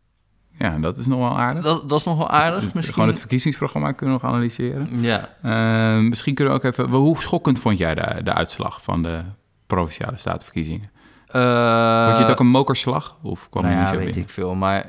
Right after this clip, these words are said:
Speaker 2: volgens, volgens, volgens mij, of tenminste van wat ik las, van, eh, uiteindelijk was gewoon er niet zo heel erg veel veranderd. Er zijn gewoon veel verschuivingen op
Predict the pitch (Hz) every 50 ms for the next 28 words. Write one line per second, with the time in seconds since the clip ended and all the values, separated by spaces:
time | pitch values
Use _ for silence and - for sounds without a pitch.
0 | - - 107 - 131 117 - - - - - - 120 117 - - - - - 127
1 | 117 104 117 110 113 120 123 110 101 - - - 107 107 101 - - 107 104 107
2 | 104 110 104 107 104 107 107 - - - 107 104 101 101 98 104 104 - - -
3 | - - - - - - - - - - _ _ _ _ _ _ _ _ _ _
4 | _ _ _ _ _ _ _ - - 120 107 117 117 120 123 127 123 110 120 120
5 | 117 - - - 107 107 107 104 104 - - - _ - 113 107 107 113 117 110
6 | - - 117 107 107 101 92 98 117 127 139 131 104 92 110 - - - 113 107
7 | 104 - - 104 110 110 107 101 98 101 - 107 101 101 98 - 110 107 104 -
8 | - 107 104 101 98 98 - - 110 101 - - 117 110 117 113 - 110 101 95
9 | 92 - 95 -